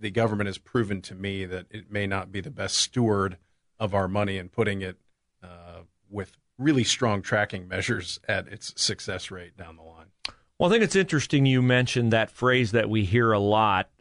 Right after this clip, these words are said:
Speaker 2: Uh, the Trump administration said it, the Biden administration said it, the Obama administration said it, the government has created X number of jobs. And I agree with you that the government does not create jobs. They can put mechanisms in place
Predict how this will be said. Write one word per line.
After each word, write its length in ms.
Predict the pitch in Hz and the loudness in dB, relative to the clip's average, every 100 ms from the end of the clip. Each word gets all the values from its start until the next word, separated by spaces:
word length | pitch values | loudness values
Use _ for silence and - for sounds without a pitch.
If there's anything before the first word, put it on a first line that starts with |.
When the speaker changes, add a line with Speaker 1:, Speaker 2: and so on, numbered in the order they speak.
| _ | _
Speaker 2:
Uh, 280 | 104 98 95 - _ | 0 2 0 -4 _
the 80 | 113 | -4
Trump 320 | - 120 110 | -2 2 2
administration 720 | 110 107 107 - 113 107 113 101 | 2 4 4 4 2 2 0 -2
said 300 | - 117 117 | 2 4 4
it, 120 | 113 | 2
the 100 | 95 | -2
Biden 340 | 90 110 110 | 0 2 2
administration 640 | 107 104 104 117 110 95 101 | 2 4 2 2 2 0 -2
said 260 | 117 113 | 2 2
it, 80 | 110 | 2
the 120 | 101 | -2
Obama 440 | 87 78 104 117 117 | -2 2 2 4 4
administration 720 | 110 110 101 117 107 110 95 | 4 2 2 2 2 0 -2
said 260 | - 110 | 2 2
it, 120 | 110 | 2
the 80 | - | 0
government 500 | 90 117 117 120 107 | 0 2 2 2 2
has 200 | 110 107 | 2 0
created 640 | - - 123 120 120 110 104 | -2 0 2 4 2 2 0
X 280 | 104 - | -2 -4
number 280 | 113 104 98 | -4 -2 -2
of 80 | 92 | -4
jobs. 480 | 87 98 82 - - _ _ _ _ _ | 0 0 0 -6 -14 _ _ _ _ _
And 140 | 123 127 | 0 2
I 200 | 123 170 | 4 2
agree 300 | 147 131 147 | 2 4 4
with 200 | 131 - | 2 -2
you 200 | 95 92 | -6 -4
that 160 | 98 | -2
the 80 | 113 | -2
government 720 | 92 117 135 135 107 107 - 104 | 0 2 4 2 2 -2 -4 0
does 260 | 113 101 | 0 2
not 300 | 107 104 107 | 2 0 0
create 400 | - 113 101 98 | -4 -2 0 -2
jobs. 400 | 98 104 80 - | -2 -2 -2 -4
They 100 | 120 | -6
can 160 | 117 127 | -2 -2
put 180 | 127 110 | -2 0
mechanisms 840 | 104 135 151 131 123 113 110 98 | 0 0 0 0 0 0 0 0
in 160 | 98 92 | -2 -4
place 680 | - 147 139 113 - - | -2 2 2 2 -2 -6